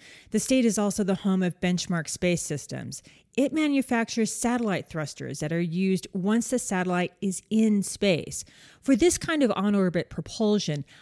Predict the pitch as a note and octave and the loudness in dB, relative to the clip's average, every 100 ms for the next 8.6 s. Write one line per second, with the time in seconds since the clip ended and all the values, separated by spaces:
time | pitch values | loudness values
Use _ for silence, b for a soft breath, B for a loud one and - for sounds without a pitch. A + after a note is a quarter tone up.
0 | b - E4 D4 D4 G#3 F#3 F#3 F3+ A3 | b -4 0 2 2 2 0 0 0 0
1 | G3 F#3 F3+ F3 - F3 F3 D3+ - - | 2 0 0 -4 -2 -2 0 -4 -6 0
2 | F3+ D#3 - - C#3 _ E3 D3 - G2+ | 2 2 -2 -8 -12 _ -6 -6 -6 -10
3 | - - - B B F3 C#3+ C#3 C#3 - | -10 -12 -16 B B -4 -4 -6 -8 -4
4 | D3+ - E3+ E3 D#3+ F3 D#3+ - D3+ G3 | -4 -4 -2 -2 -2 -4 -6 -6 -2 0
5 | A3+ B3+ B3+ A#3+ A#3 A3 A3 G#3+ - B | 2 2 2 4 4 4 2 0 -4 B
6 | B B F3 F#3 F3+ D#3+ D3 - G3 E3+ | B B -4 -2 -2 -4 -4 0 2 2
7 | C#3+ C#3+ - - C4 C4 A3 G#3+ F#3+ F3+ | -2 -8 -8 0 2 2 2 2 2 0
8 | E3 D3 C#3 F3+ G3+ G#3+ | -2 -6 -8 -2 0 0